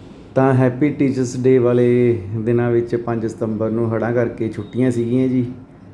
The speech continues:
ਤੇ ਜਦੋਂ ਬਾਅਦ ਵਿੱਚ ਸਕੂਲ ਖੁੱਲ੍ਹਣ ਤੋਂ ਬਾਅਦ ਸਕੂਲ ਗਏ ਤਾਂ ਉਦੋਂ ਬੱਚੇ ਵੱਲੋਂ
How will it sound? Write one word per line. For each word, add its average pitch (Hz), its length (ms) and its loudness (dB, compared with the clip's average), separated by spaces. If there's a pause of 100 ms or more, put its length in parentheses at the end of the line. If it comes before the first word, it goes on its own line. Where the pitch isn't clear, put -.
(220)
ਤੇ 113 140 -4
ਜਦੋਂ 113 240 0
ਬਾਅਦ 107 320 0
ਵਿੱਚ 127 200 0
ਸਕੂਲ 117 360 -4
ਖੁੱਲ੍ਹਣ 117 300 -2
ਤੋਂ 117 260 -2
ਬਾਅਦ 113 280 0 (480)
ਸਕੂਲ 120 420 -4
ਗਏ 117 340 4 (840)
ਤਾਂ 113 100 -6
ਉਦੋਂ 113 260 -2
ਬੱਚੇ 117 280 0
ਵੱਲੋਂ 110 460 0